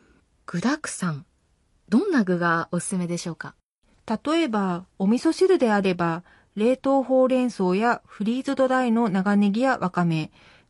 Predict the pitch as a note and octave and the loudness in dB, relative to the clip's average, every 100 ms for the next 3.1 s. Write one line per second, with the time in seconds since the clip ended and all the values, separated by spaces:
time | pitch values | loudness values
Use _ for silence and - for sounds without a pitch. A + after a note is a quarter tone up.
0 | _ A#3+ B3+ C4 B3+ A#3+ A#3 G3+ _ - | _ 0 2 2 0 0 0 -2 _ -4
1 | G3+ F#3+ G#3 G3 - _ _ - F4+ G4+ | -2 0 2 0 -2 _ _ -4 -2 0
2 | F#4 A#3+ G#3 G#3+ G#3+ A3+ B3 G#3 F#3 D#3+ | 2 2 2 0 0 0 0 2 2 0